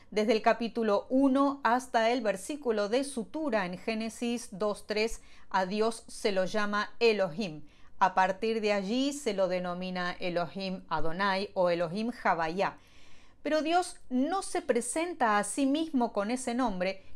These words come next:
ni siquiera ante los patriarcas. Recién aquí en el Éxodo y solo ante Moisés, ante su profeta elegido, Dios se presenta con su nombre más importante,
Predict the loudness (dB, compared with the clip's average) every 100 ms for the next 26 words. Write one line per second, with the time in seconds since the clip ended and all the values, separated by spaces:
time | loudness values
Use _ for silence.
0 | 0 2 2 2 2 0 4 4 6 4
1 | 2 0 -2 -4 -4 -2 0 0 0 2
2 | 0 -2 -4 -6 -6 -6 -8 -12 -12 -8
3 | -2 2 2 4 4 4 0 -2 0 2
4 | 4 6 4 2 -2 0 2 4 2 0
5 | 2 4 2 2 -4 -4 4 6 8 6
6 | 4 4 2 2 -2 0 0 0 -2 -4
7 | 0 2 2 0 -6 -6 -4 -6 -4 -6
8 | -2 -2 0 2 2 4 4 4 0 -2
9 | 2 4 2 0 -20 -18 -14 -2 4 4
10 | 4 -2 -2 -4 -2 0 0 0 0 -2
11 | -2 -2 0 2 2 2 -2 -2 0 0
12 | 0 -2 -2 -2 2 2 2 0 -2 -2